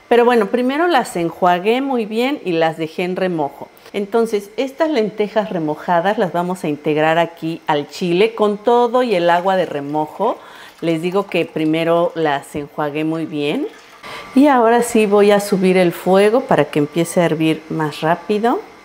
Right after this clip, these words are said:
Si se dieron cuenta, yo no colé el chile porque mi licuadora muele muy bien todo, entonces no le quedan así como que los pellejitos del chile. Pero si ustedes gustan, pueden colarlo.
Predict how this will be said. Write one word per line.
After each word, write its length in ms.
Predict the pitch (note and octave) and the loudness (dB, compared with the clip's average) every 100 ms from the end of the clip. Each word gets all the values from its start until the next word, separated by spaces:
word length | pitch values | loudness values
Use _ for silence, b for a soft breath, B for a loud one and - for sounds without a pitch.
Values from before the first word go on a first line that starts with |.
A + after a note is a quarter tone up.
| B B - | B B -4
Si 160 | - D#4+ | 2 4
se 140 | G4 | 6
dieron 360 | E4 D#4+ D4+ D#4 | 6 6 4 4
cuenta, 460 | B3+ B3+ B3 G#3 G3+ | 4 4 4 4 4
yo 180 | A#3 | 4
no 200 | A#3+ C4 | 4 4
colé 480 | B3 F#3+ F#3+ G3 G#3 F#3+ | 4 6 6 6 4 4
el 200 | E3+ E3 | 2 2
chile 380 | - G#3 A3+ | 0 4 4
porque 600 | A#3+ G3+ F3+ - G3+ G3+ G3 | 4 2 0 2 4 4 4
mi 140 | A3 | 2
licuadora 640 | A3 G#3+ A3+ A3+ B3 C4+ C#4+ | 2 2 2 4 4 4 4
muele 360 | A#3+ A#3 A#3 | 4 4 4
muy 260 | A3 G#3 G#3 | 2 0 0
bien 220 | G3+ G#3 | 0 -2
todo, 260 | G3+ G#3+ B3 | 0 2 2
entonces 400 | A#3+ A3+ A3+ A3+ | 2 0 0 0
no 160 | A3 | 2
le 140 | A3 A3+ | 0 0
quedan 300 | G#3 G#3+ G#3 | 0 0 0
así 200 | - F#3 | -4 -6
como 340 | G3+ G#3 E3 | -4 -2 -2
que 140 | - D#3+ | -2 0
los 260 | D3+ D3+ | 0 0
pellejitos 720 | - D#3+ D3+ D3+ E3 - F#3+ | -2 -2 -2 -4 -8 -4 -2
del 180 | F3 D3 | -2 -4
chile. 360 | - D#3+ D3 C#3+ | -4 -2 -2 -4
Pero 160 | D#3+ D#3+ | -2 -2
si 120 | F#3+ | -2
ustedes 400 | F3 - A#3+ C#4 | -4 2 2 2
gustan, 500 | G#3+ G#3 A3 C4 C4+ A#3 | -4 -6 -4 -4 -2 -2
pueden 320 | F#3+ G3 G3 | 0 0 -2
colarlo. 500 | F#3 D3+ C#3+ C3 | -2 0 0 -2